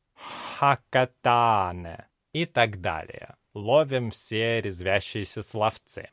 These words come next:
Подробно же разберем три самых любопытных примера.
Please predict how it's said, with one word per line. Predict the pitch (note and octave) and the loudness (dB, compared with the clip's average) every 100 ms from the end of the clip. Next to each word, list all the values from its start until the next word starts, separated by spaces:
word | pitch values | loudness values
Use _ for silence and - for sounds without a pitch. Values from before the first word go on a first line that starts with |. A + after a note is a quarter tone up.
| _ _ _ | _ _ _
Подробно | A2 F#2+ - D3+ E3+ C3+ A2 | 0 2 4 6 6 4 -2
же | - G#2 | -2 -2
разберем | G2 F2+ G2+ A2+ C3 C3+ B2+ | -4 -6 -4 0 2 0 -2
три | C3 C3+ D3 | -4 -4 -4
самых | - A#2 A#2 A2+ - | 0 2 2 0 -4
любопытных | G#2 G2 A2 - G#2 - E2+ - | -4 0 0 0 -6 -8 -12 -12
примера. | - E2+ F2+ F#2+ - - | -12 -10 -10 -10 -12 -14